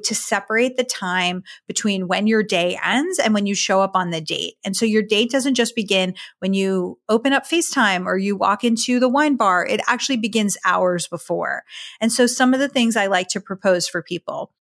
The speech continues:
one is taking a bath. I'm really into scents. I'm really into relaxation and all of that.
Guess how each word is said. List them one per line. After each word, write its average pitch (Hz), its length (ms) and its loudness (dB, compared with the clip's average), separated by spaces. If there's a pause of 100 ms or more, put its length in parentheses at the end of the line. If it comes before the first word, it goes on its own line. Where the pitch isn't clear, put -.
one 247 220 4
is 320 180 0
taking 233 400 0
a 202 60 2
bath. 165 440 -2
I'm 190 140 -4
really 220 300 2
into 277 200 0
scents. 220 680 -2 (320)
I'm 190 120 -6
really 208 360 2
into 226 580 0
relaxation 208 960 0
and 190 140 -2
all 185 200 2
of 208 120 -2
that. 170 340 2